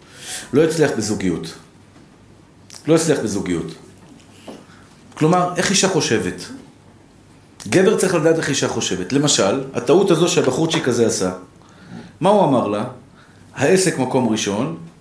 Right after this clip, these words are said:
ואת מקום שני." אני לא מת-, מאמין שהוא כל כך טיפש, שאני אוהב את העסק שלי יותר ממך.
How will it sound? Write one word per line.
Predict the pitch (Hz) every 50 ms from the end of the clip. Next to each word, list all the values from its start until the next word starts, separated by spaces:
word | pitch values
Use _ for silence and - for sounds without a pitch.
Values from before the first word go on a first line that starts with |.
| - - -
ואת | 120 127 143 - 139
מקום | 131 - - 110 101
שני." | 92 - 90 85 82 85 82 - - - - - - -
אני | 123 131 143 143
לא | 147 196 240 247
מת-, | 285 269 - - - -
מאמין | - 90 120 131 127 131 131 151 190 214 196 170 160 - 80 - - - - - - - - -
שהוא | - - 127 120 - -
כל | 120 110 -
כך | - 151 147 - -
טיפש, | 123 120 - 175 175 156 151 147 - - - - - - - - - - - - - -
שאני | - - - 131 131 135 135
אוהב | 139 151 180 -
את | 175 -
העסק | 139 165 170 - 156 -
שלי | - 147 143 135
יותר | 123 127 127 127 110
ממך. | 110 110 98 92 87 82 - - -